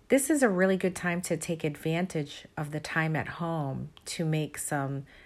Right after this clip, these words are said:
goals for yourself about how you want to elevate and enhance yourself, and potentially even learn something new that will benefit you, your career,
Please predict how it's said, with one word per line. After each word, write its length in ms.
goals 340
for 120
yourself 520
about 240
how 240
you 180
want 280
to 160
elevate 560
and 100
enhance 560
yourself, 540
and 400
potentially 680
even 380
learn 240
something 540
new 480
that 120
will 120
benefit 480
you, 380
your 200
career, 640